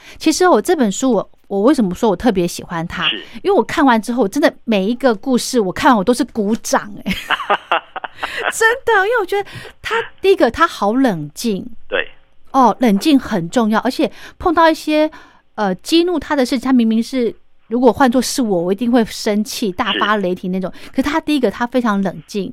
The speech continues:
Speaker 2: 嗯。
Speaker 1: 然后，呃，也是不疾不徐的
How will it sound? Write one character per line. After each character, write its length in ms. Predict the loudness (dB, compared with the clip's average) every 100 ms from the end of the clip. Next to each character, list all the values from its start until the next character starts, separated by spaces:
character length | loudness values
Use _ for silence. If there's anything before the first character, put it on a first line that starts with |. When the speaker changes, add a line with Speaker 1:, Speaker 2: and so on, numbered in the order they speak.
| -14 -20
Speaker 2:
嗯。 60 | -20 -20 -10
Speaker 1:
然 140 | -6
后， 300 | 2 4 4 -2 _ _ _
呃， 260 | -2 0 -2
也 180 | -4 -4
是 200 | 0 -2
不 240 | -2 -4
疾 200 | -2 -4
不 160 | -2 -4
徐 200 | -4 -8
的 340 | -6 -8 -10